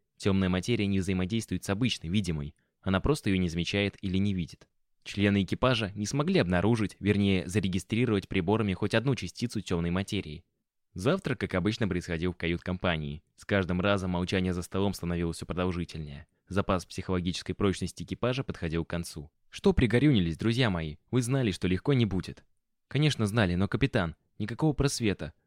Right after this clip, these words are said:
Мы даже направление перспективного исследования не определили.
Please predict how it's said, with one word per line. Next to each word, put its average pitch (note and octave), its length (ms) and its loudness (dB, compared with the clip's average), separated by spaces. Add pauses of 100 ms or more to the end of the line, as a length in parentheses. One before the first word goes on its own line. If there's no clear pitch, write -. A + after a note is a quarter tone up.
Мы G#2 140 0
даже A2+ 180 4
направление B2 480 2
перспективного F#2 640 -2
исследования F#2 480 -2
не F2 120 0
определили. F2 520 -2